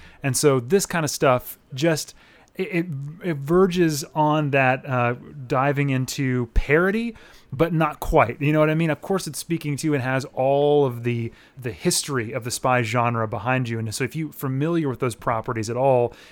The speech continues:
you're gonna consistently see call-outs and callbacks to these very famous sequences. There's a sequence with a, a, a car that can, uh,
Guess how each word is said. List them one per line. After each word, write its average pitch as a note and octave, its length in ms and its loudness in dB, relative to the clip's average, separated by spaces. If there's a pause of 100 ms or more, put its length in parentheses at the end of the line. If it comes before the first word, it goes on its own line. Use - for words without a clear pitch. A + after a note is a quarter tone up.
you're C#3+ 140 -2
gonna D3+ 140 2
consistently C3+ 920 -6
see C3+ 560 -2
call-outs C3 640 -2
and A2+ 100 -8
callbacks B2 680 -2
to C3+ 140 -6
these A#2 360 -4 (380)
very C#3+ 320 0
famous D3+ 800 -2 (280)
sequences. B2+ 680 -2
There's A2 100 -6
a A#2 60 -4
sequence D3 440 -4
with B2+ 180 -4
a, A#2 500 -2 (280)
a, - 60 -8
a - 20 -6
car C#3 460 2
that A#2 180 -8
can, A#2 440 -6
uh, A#2+ 140 -4